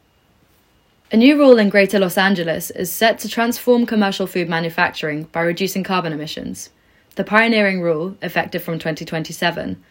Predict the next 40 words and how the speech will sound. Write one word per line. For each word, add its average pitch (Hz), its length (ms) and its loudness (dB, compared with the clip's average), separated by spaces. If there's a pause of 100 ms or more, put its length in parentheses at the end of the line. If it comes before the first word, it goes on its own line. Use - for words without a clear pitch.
(280)
will 208 140 4
require 233 520 2
around 220 240 2
one 202 140 -2
hundred 240 340 0
facilities 190 640 -4
operating 165 520 -6
a 160 40 -8
total 165 340 -4
of 160 120 -8
two 190 180 -4
hundred 170 280 -6
and - 100 -10
eighteen 165 400 -6
commercial 165 460 -6
ovens 160 440 -6 (360)
to 214 100 0
meet 277 180 6
a 302 80 0
zero 220 300 4
emissions 185 360 -2
limit 175 360 -6 (160)
for - 120 -10
nitrogen 165 440 -4
oxides, - 680 -10 (260)
a - 20 -10
harmful 196 400 -2
pollutant. - 560 -8 (600)
Finished 247 400 6
foods, 185 520 -2
which 170 240 -4
are 165 60 -8
prepared 175 340 -2
in 165 120 -4
these 160 200 -6
kinds 160 320 -6
of 151 140 -14
large 160 300 -4
commercial 160 400 -6
ovens, 160 460 -6